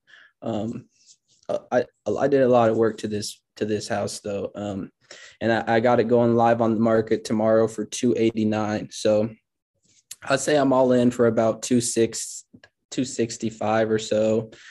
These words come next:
I got it going on the market at two ninety. So I make about twenty-five thousand, but, um,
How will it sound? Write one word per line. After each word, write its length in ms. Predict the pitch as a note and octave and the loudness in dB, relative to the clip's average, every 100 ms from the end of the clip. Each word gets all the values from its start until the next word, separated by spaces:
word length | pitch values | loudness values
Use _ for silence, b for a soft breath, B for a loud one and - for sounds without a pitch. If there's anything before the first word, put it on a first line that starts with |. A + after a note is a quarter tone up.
| B B | B B
I 80 | A2 | -2
got 200 | A2+ A2+ | 0 2
it 40 | |
going 200 | A2+ A2 | 2 0
on 100 | A2 | 0
the 80 | A2 | 0
market 360 | A2 G#2+ A2 G#2+ | 0 0 0 0
at 200 | G#2 - | 0 0
two 140 | A#2+ | 0
ninety. 600 | A2 A2 A2 G#2+ A2 A2+ | 2 0 0 0 -2 -2
So 500 | A2+ A2 G#2+ A2 A2 - B B B | -4 0 2 0 -4 -14 B B B
I 40 | B2+ | -2
make 220 | E3 E3 | 0 2
about 300 | E3 C#3 - | 2 2 2
twenty-five 560 | - C3 B2+ A2 A2+ A2+ | 0 0 0 0 0 0
thousand, 540 | A2 A2 A2 A2 G#2+ | 0 2 0 0 -2
but, 260 | A2 G2+ - _ _ _ _ _ _ b b b b _ | -2 -4 -6 _ _ _ _ _ _ b b b b _
um, 440 | G2+ G#2+ G#2 - | -8 -6 -6 -10